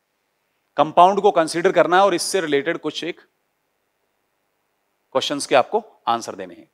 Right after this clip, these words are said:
कैसे आपको देखना है, most acidic site आपको देखनी है, सबसे अधिक अम्लीय कौन सा है। तो इसमें आपके पास ध्यान रखना है ट्रिपल बॉन्डेड कार्बन हाइड्रोजन, इसके, इससे ज्यादा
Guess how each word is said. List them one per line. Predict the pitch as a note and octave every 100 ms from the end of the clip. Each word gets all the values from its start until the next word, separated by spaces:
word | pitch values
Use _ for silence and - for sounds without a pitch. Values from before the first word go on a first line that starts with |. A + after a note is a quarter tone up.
| -
कैसे | D#3+ F#3+ F#3
आपको | D#3 D#3+
देखना | D3 C#3+ D#3+
है, | E3 - _ _ _ _ _ _ _ _ _ _ _ _ _ A#2
most | C#3+ A#3 A#3+ - -
acidic | E3+ F#3 G3 -
site | D#3 C#3+ C#3+
आपको | B2+ -
देखनी | A2+ G#2+ G#2+
है, | G2+
सबसे | - F3+ F#3 -
अधिक | G3+ D#3+ F3
अम्लीय | D#3 D3 C#3+
कौन | C3+ A#2+
सा | A#2 G#2
है। | G#2
तो | G#2+ -
इसमें | - - A#3+
आपके | - C3 - G3+
पास | G3 F3 F3
ध्यान | C3+ D#3+
रखना | D#3 D#3+ E3
है | E3+ E3+
ट्रिपल | - D3+ D#3+
बॉन्डेड | D#3 D#3+ E3 E3
कार्बन | D#3+ D3+ D3+ D#3+
हाइड्रोजन, | D3+ D3+ D#3 D3+ D#3+ - _ _ _ _ _ _ _ _ _ _ -
इसके, | D3+ - E3+
इससे | D#3 - D3+
ज्यादा | C#3+ D3 D#3